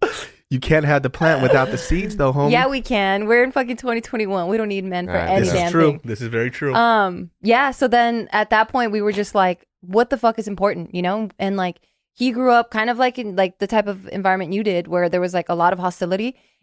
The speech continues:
Speaker 2: And our relationship was pretty hostile for a few years that I'm like,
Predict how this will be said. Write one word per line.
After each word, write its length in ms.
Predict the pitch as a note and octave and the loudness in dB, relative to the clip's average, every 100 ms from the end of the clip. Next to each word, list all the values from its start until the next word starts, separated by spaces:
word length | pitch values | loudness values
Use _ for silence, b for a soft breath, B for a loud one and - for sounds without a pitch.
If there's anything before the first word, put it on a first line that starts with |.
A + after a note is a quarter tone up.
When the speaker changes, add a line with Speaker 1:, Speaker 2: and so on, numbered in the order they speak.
| - | -4
Speaker 2:
And 380 | G3 G3 F#3 - - | 0 2 0 -4 2
our 180 | G#3 C4 | 2 2
relationship 500 | A3+ G3+ G3+ F#3+ F#3+ | 2 0 0 -6 -6
was 180 | F#3+ - | -6 -6
pretty 300 | - G3 F3+ | -4 -2 0
hostile 540 | F3 F3+ - F3 E3+ | 0 0 0 0 0
for 340 | - E3 E3 - | -2 -4 -4 -6
a 80 | F3 | -10
few 240 | - A3+ | -2 0
years 340 | A#3+ F#3+ F3+ F3 | 0 0 0 0
that 100 | F3 | 0
I'm 120 | F3+ | -2
like, 220 | E3 | -6